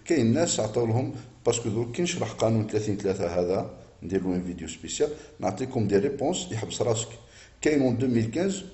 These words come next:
ناس رجعوا لهم كي كانت الاوضاع مش مليحه، رجعوا لهم مصلحه الجنسيه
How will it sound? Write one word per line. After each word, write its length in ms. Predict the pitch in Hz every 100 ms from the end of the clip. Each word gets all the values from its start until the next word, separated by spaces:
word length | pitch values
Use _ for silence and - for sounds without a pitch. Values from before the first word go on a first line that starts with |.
| - -
ناس 520 | 110 120 180 - -
رجعوا 440 | - 117 - 117
لهم 320 | 151 - 110 - -
كي 80 | 110
كانت 260 | - 135
الاوضاع 340 | - 107 107 101
مش 220 | 101 -
مليحه، 400 | 95 92 107 139 - - -
رجعوا 320 | 101 117 143
لهم 280 | 113 98 107
مصلحه 320 | 120 156 151
الجنسيه 480 | 95 107 110 147 180